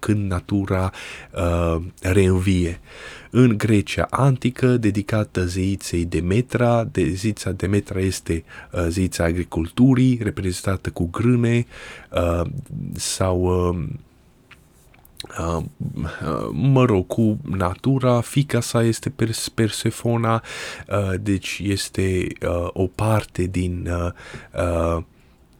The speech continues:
uh, din, uh, din, uh, partea aceasta de agricultură.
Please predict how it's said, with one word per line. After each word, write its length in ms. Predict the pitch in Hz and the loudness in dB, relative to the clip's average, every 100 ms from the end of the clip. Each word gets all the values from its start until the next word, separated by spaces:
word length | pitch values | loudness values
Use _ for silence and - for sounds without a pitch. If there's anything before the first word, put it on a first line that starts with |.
| _ _ _ _ _ | _ _ _ _ _
uh, 320 | - 80 80 80 | -6 -4 -2 -4
din, 300 | 80 85 85 | -4 -4 -4
uh, 440 | 85 82 80 82 82 - _ _ _ _ _ - - _ _ _ - - - - - | -4 -4 -4 -6 -10 -16 _ _ _ _ _ -20 -20 _ _ _ -20 -20 -20 -20 -6
din, 360 | 98 85 85 | 0 0 0
uh, 200 | 82 82 - - | -2 -4 -6 -4
partea 340 | 98 95 - | -2 -2 -2
aceasta 400 | 90 95 90 98 | -2 -2 -2 -2
de 140 | 92 87 | 0 0
agricultură. 720 | 87 92 87 95 98 92 | 0 -2 -2 -2 0 2